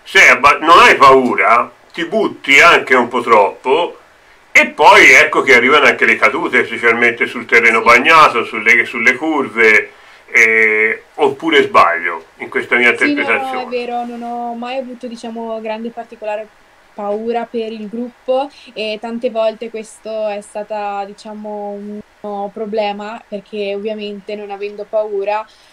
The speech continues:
Speaker 2: non, di-, non avevo paura neanche del rischio delle cadute, e quindi ovviamente qualche volta succedeva che cadevo. Cioè, per esempio, nel mese di agosto del duemilaventuno ho fatto un mese solo a cadere, perché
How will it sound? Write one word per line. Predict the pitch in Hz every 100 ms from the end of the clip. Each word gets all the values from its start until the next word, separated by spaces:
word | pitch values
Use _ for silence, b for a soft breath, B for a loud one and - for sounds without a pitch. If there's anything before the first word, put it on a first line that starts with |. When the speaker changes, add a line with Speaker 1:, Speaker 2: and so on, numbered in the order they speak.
| -
Speaker 2:
non, | 208 214 208 208
di-, | 208 - -
non | 220 214
avevo | 220
paura | 220 220 208
neanche | 208 220 220
del | 220 202
rischio | 220 - -
delle | 214 208 202
cadute, | 220 208 208 196 220 202
e | 196
quindi | 214 202 202 208 208 196
ovviamente | 190 208 202 196 196 214 208
qualche | 208 196 208
volta | 202 190 190 208 202 196 185 185
succedeva | 214 - 202 190
che | 196 185
cadevo. | 185 190 196 202 196 b b -
Cioè, | 220 208
per | 214 214
esempio, | 214 214 226 214 208 202
nel | 214 214 214 214
mese | 214 226 226
di | 214
agosto | 208 220 220 - 220 214
del | 208
duemilaventuno | 214 220 214 208 226 226 208 208 202 214
ho |
fatto | 208 196 _ - 202
un | 247 269
mese | 226 202 208 226
solo | - 202 196 208 202
a | 190 180
cadere, | 196 208 226 - _
perché | 190 185 _ 208 202